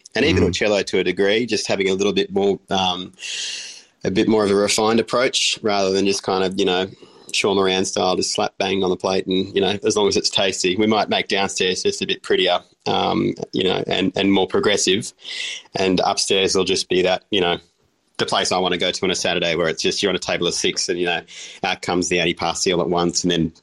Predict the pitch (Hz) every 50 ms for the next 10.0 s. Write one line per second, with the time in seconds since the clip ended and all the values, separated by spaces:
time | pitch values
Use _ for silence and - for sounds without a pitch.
0 | _ - - 95 - - 107 - - 101 90 90 87 - - 92 87 82 85 87
1 | 90 85 85 - 98 87 85 85 85 87 85 - - 90 90 85 85 85 87 82
2 | 82 80 82 - - 85 85 87 85 85 85 87 87 - - 90 90 87 90 92
3 | 92 92 90 - _ _ - - - - - - - - - - _ _ - _
4 | _ _ _ - 87 85 82 82 78 71 76 76 80 80 82 80 78 78 71 -
5 | - - - 73 69 69 67 - 76 71 73 80 76 71 73 71 71 69 - -
6 | - 76 78 73 - - - - - 80 76 73 69 73 - - - - 73 71
7 | 76 101 120 - - 82 78 80 80 76 78 76 71 76 67 73 - - - -
8 | 127 - 85 80 - - 67 69 90 110 131 - - - - - - - - 160
9 | 160 - - - 71 73 90 104 87 71 71 69 69 71 - - - - - -